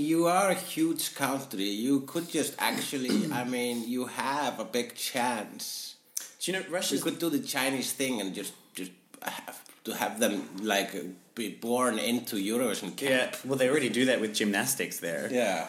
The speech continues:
Speaker 2: Um, <laughs> they steal orphans from the Ukraine. <laughs> Um, but, uh, I mean, do, do you know Russia's not the only country who's ever been accused of cheating?
Speaker 1: No.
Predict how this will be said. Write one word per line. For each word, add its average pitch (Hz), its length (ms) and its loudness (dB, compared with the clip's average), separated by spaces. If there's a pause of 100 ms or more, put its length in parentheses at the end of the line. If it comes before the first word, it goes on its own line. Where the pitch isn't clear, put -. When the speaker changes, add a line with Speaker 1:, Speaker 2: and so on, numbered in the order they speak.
(140)
Speaker 2:
Um, 117 560 2 (120)
<laughs> - 120 -4
they 107 200 2
steal 123 480 2
orphans 120 440 0
from 117 120 -2
the 104 80 2 (160)
Ukraine. 95 520 -4
<laughs> - 40 -20 (400)
Um, 170 1800 2 (360)
but, 165 240 2
uh, 175 360 4
I 165 60 4
mean, 165 300 4
do, 156 380 4 (360)
do 156 120 2
you 165 60 6
know 165 120 6
Russia's 156 320 4
not 147 180 4
the 113 120 2
only 139 220 2
country 131 640 0 (140)
who's 120 180 0
ever 117 220 4
been 110 140 0
accused 110 380 -2
of 92 80 -6
cheating? 123 600 2 (680)
Speaker 1:
No. 135 380 4